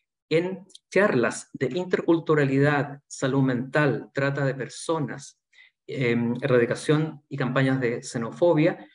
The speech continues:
con diversas empresas para sensibilizarlas en la acogida positiva y el aporte en general de las comunidades migrantes a los grupos laborales.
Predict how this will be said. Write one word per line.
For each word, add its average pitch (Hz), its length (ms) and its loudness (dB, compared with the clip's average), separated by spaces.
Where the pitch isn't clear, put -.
con 127 140 2
diversas 143 420 -2
empresas 151 460 -4
para 131 160 -6
sensibilizarlas 135 960 -4
en 185 220 4
la 165 360 0
acogida 185 720 2
positiva 170 760 2
y 151 100 4
el 143 80 6
aporte 180 600 0
en 143 120 2
general 143 580 4
de 139 120 2
las 139 100 -2
comunidades 135 380 2
migrantes 135 300 -2
a 143 40 0
los 139 100 -4
grupos 131 260 -8
laborales. 113 600 -6